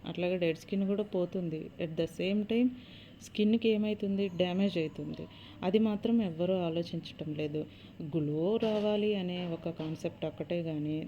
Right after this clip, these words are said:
తర్వాత ఫర్దర్గా మనకి స్కిన్ డ్యామేజ్ అవుతుంది, ఏమైనా ఇష్యూస్ వస్తాయి, ఇట్లాంటి దాని గురించి అసలు ఇప్పుడు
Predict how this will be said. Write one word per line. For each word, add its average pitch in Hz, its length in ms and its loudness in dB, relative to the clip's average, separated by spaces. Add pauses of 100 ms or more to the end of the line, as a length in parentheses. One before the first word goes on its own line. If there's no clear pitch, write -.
తర్వాత 175 500 -2
ఫర్దర్గా 165 520 -4
మనకి 170 280 -2
స్కిన్ 165 320 -2
డ్యామేజ్ 156 360 0
అవుతుంది, 156 340 0
ఏమైనా 160 280 0
ఇష్యూస్ 190 400 0
వస్తాయి, 160 640 -4
ఇట్లాంటి 202 360 0
దాని 185 240 0
గురించి 185 340 0
అసలు 175 240 -4
ఇప్పుడు 180 240 0